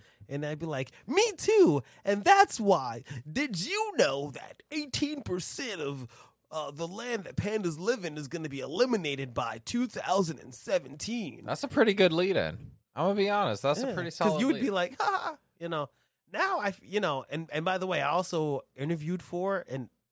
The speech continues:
Speaker 1: interviewed for and got accepted for the same company to do the same thing. And I went in the office, and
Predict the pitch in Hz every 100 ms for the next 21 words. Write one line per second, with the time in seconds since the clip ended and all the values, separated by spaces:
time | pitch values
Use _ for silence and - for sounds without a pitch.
0 | - 120 113 107 110 - 113 117 131 123
1 | - 120 113 127 123 117 107 _ - 120
2 | 113 107 113 123 123 123 117 113 110 110
3 | - 113 113 123 123 131 _ _ _ _
4 | _ 120 117 135 117 113 123 139 147 -
5 | - _ _ _ _ _ _ 135 139 135
6 | 127